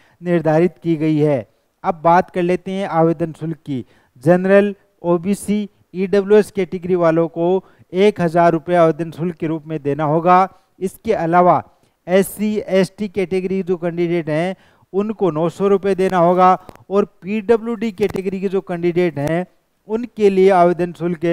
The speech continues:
निःशुल्क रखा गया है, उनको किसी प्रकार का कोई शुल्क नहीं देना होगा। आवेदन अगर आप करने की सोच रहे हो तो ये लिंक दिया हुआ है,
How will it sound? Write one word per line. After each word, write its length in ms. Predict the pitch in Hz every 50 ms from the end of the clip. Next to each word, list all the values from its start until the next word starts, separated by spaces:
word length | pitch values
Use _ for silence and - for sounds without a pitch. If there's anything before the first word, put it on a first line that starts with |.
| 175 160 _ _ _ _ _
निःशुल्क 460 | 165 175 190 185 - 190 208 214 190 202
रखा 240 | 160 139 143 151 160
गया 260 | 156 175 170 170 160
है, 200 | 156 170 180 175 - _ _ _ -
उनको 260 | 196 214 220 196 226 208
किसी 280 | - 185 165 147 208
प्रकार 360 | 180 185 180 165 180 175 170 165
का 80 | 170 160
कोई 160 | 143 160 127
शुल्क 340 | - - 170 180 175 - _ _ _ _ _ _
नहीं 220 | 156 165 185 190 185
देना 240 | 147 160 156 147 143
होगा। 280 | 139 131 123 123 120 113 _ _ _ _ _ _ _ _ _ _ _ _ _ _ _ _ _ _ _ _ _ _ _ _ _ _ _ _
आवेदन 400 | 131 143 151 165 180 180 190 202
अगर 220 | 202 196 180 196 185
आप 220 | 185 180 - -
करने 280 | - 180 170 175 185 185
की 80 | 180 170
सोच 220 | - 160 170 170
रहे 140 | 170 170 165
हो 180 | 160 170 190 214
तो 380 | - _ _ _ _ _ 175
ये 120 | 185 185 180
लिंक 260 | 170 175 190 208 190
दिया 240 | 196 156 170 175 175
हुआ 180 | 175 175 165 156
है, 180 | 165 190 214